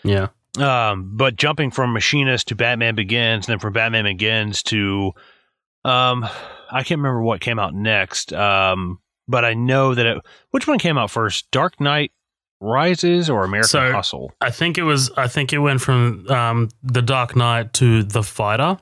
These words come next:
Speaker 2: Fighter,
Speaker 1: And then,
Speaker 2: yeah.
Speaker 1: yeah, and then after The Fighter was The Dark Knight Rises, and then after that was American Hustle.
Speaker 2: Right, and then Vice, you know.
Speaker 1: Fuck me,
Speaker 2: <laughs>
Speaker 1: Vice, dude.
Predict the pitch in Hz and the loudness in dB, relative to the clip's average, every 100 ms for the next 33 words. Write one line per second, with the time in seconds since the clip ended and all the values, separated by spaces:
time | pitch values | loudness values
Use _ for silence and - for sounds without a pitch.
0 | _ _ _ _ - 135 143 117 117 117 | _ _ _ _ -2 0 2 2 2 0
1 | 117 113 101 107 107 - 123 123 123 123 | 0 2 2 0 -2 0 0 2 2 2
2 | 135 120 113 127 117 113 110 110 110 113 | 2 2 0 0 0 2 2 2 2 4
3 | 110 107 107 107 113 110 113 107 117 139 | 4 2 2 2 2 2 0 2 2 2
4 | 151 123 117 110 107 117 117 113 110 110 | 2 2 4 4 2 2 4 4 2 0
5 | 110 117 113 110 107 107 101 104 98 - | -2 -2 0 0 0 0 2 0 0 -2
6 | 101 98 98 - - - _ - 135 147 | -4 -2 -2 -2 -4 -8 _ -4 0 0
7 | 139 143 113 98 127 95 - - 123 110 | 2 0 0 0 2 0 -2 -2 0 2
8 | 101 - - 104 98 95 101 101 98 - | 0 0 2 4 4 2 0 0 0 2
9 | 101 101 | 2 2